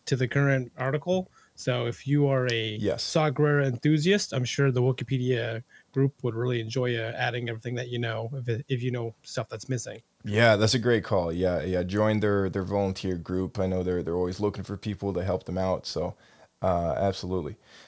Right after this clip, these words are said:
Speaker 2: Uh, so here's our list that we'll be kind of over, overviewing today. Uh, starting with the Clone Wars, Season five, Episode two, three, four, and five.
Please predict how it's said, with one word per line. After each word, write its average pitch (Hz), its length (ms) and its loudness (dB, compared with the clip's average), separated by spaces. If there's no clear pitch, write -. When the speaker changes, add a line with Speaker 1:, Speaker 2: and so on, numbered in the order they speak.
Speaker 2:
Uh, 107 280 6
so 123 180 4
here's 160 320 6
our 143 200 8
list 127 300 4
that 120 80 4
we'll 120 140 2
be 110 160 0
kind 117 240 2
of 101 160 0
over, 107 560 4
overviewing 110 640 0
today. 95 480 2
Uh, 95 420 6
starting 131 440 6
with 107 160 4
the 113 80 0
Clone 151 360 4
Wars, 95 260 4
Season 127 440 2
five, 120 520 4
Episode 98 460 0
two, 127 380 -2
three, 117 420 -2
four, 113 360 0
and 107 140 2
five. 101 580 0